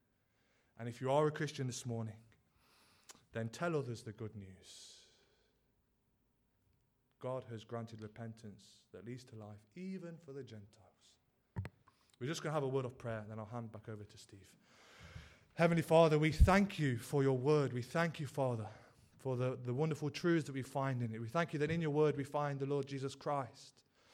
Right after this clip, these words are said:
And we, and, and, and, and we learn of you and all your attributes. We see you in all your splendor. Father, we thank you that in your word we find comfort, and we also find challenge.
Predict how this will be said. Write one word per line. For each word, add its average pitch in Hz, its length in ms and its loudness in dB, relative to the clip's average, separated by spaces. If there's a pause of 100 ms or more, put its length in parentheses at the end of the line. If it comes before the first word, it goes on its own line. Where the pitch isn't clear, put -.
(1300)
And 123 220 -4
we, 127 260 -4
and, 127 220 -6
and, 127 260 -8
and, 131 180 -6
and 127 160 -6
we 127 80 0
learn 151 340 4
of 123 160 -2
you 143 300 0 (160)
and 120 120 -4
all 139 120 0
your 135 240 -2
attributes. 123 640 -6 (180)
We 117 80 -10
see 160 180 -4
you 147 140 0
in 139 100 -2
all 139 100 0
your 131 140 0
splendor. 120 580 -6 (720)
Father, 156 260 4
we - 20 2
thank 160 240 2
you 151 60 0
that 151 60 2
in 156 60 0
your 151 80 2
word 151 260 4
we 143 60 -2
find 143 320 0
comfort, 160 540 -2 (340)
and 127 100 0
we 151 60 4
also 175 180 2
find 165 300 0
challenge. 156 720 -4